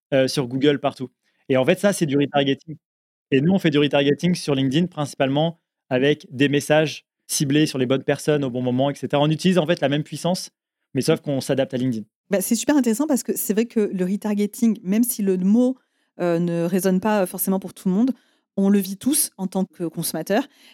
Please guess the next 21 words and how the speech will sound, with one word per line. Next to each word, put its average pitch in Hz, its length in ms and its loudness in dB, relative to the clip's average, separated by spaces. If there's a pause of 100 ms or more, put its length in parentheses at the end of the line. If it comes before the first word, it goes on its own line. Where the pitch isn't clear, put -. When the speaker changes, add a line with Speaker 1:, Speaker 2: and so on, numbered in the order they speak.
(120)
Speaker 2:
et, 185 200 2
euh, - 80 -2
c'est - 240 -2
quand - 180 -2
même 196 240 2
assez 190 240 -2
puissant. 214 580 0 (220)
Je - 160 -18
pense 165 180 -10
que 156 280 -8
c'est, - 220 -10
il - 40 -20
y - 20 -20
a - 40 -20
très - 200 -2
peu 240 160 0
de 202 60 0
gens 240 160 0
qui - 80 -8
sont 170 160 -8
pas, 196 260 -6